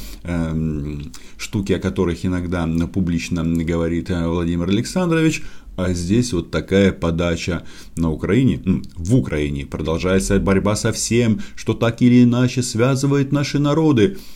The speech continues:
Интересно, кто же ведет эту борьбу? Ну, очевидно, м, это произошло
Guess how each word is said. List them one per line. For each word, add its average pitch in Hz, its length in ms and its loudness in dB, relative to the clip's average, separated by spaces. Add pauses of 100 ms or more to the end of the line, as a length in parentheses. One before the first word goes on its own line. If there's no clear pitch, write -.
(200)
Интересно, 82 720 -6
кто 117 340 0
же 127 200 2
ведет 101 840 2
эту 101 280 0
борьбу? 87 480 0 (360)
Ну, 98 260 2
очевидно, 135 840 -2 (280)
м, 82 1160 -6
это - 240 -8
произошло 95 960 2